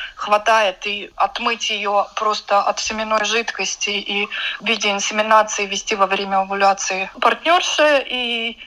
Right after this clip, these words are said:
наступает беременность. А иногда это очень сложные процессы, вплоть до генетического анализа эмбрионов, чтобы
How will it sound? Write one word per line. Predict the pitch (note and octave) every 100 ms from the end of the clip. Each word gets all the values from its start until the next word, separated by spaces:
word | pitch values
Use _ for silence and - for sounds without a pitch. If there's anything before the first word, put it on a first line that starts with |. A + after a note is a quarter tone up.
| -
наступает | A3 - A3 A#3 A3 G#3
беременность. | G#3 G#3+ G3+ G3 F#3+ -
А | G#3+
иногда | A3 A3+ C#4+ D#4+
это | D#4
очень | C4+ C#4 C#4
сложные | C4+ - D4 C#4+ B3
процессы, | A3 A3 A3 - C#4+ D4 A3+
вплоть | - B3 B3+
до | G#3
генетического | A3 G#3+ G#3+ - B3+ - - G#3 G#3
анализа | G#3+ A#3 A3 G3 G3+
эмбрионов, | G3+ G3+ A3+ C4+ B3
чтобы | - - G#3 G#3